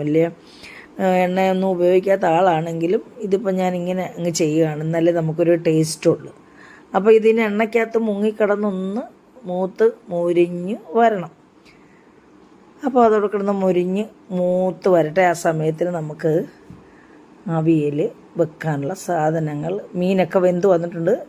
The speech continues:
എണ്ണയൊക്കെ തെളിഞ്ഞ് നല്ല സൂപ്പറായിട്ട് മീൻകറി വന്ന് ഉപ്പ്, എരിയും പുളിയും എല്ലാം ചേർത്ത്, പുളിയൊക്കെ ചേർത്തിട്ടുണ്ട് കേട്ടോ, തോട്ടുപുളി.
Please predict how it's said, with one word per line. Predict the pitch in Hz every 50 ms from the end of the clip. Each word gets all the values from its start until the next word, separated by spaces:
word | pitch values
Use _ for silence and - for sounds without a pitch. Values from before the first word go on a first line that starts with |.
| - - - 170 170
എണ്ണയൊക്കെ | 165 170 175 175 165 170 180 165 160 175
തെളിഞ്ഞ് | 170 165 165 165 165 175 190 247 - - - - - - - - - - - - - - - - - - -
നല്ല | 175 170 160 160 170 160 -
സൂപ്പറായിട്ട് | 165 160 170 170 180 208 - 165 160 156 160 160 156 233 233 - - - - - 185 - -
മീൻകറി | 160 160 160 156 165 170 165
വന്ന് | 160 165 165 165
ഉപ്പ്, | 160 160 165 170 170 165
എരിയും | 160 160 165 170 165
പുളിയും | 160 160 165 165 165 170 160
എല്ലാം | 160 160 175 180 180 170
ചേർത്ത്, | 170 165 160 - - 170 -
പുളിയൊക്കെ | 175 170 170 190 196 185 185 180 185
ചേർത്തിട്ടുണ്ട് | 180 175 165 - 180 - 156 147 151
കേട്ടോ, | 156 147 156 156 156 156 - -
തോട്ടുപുളി. | 165 151 151 165 160 156 147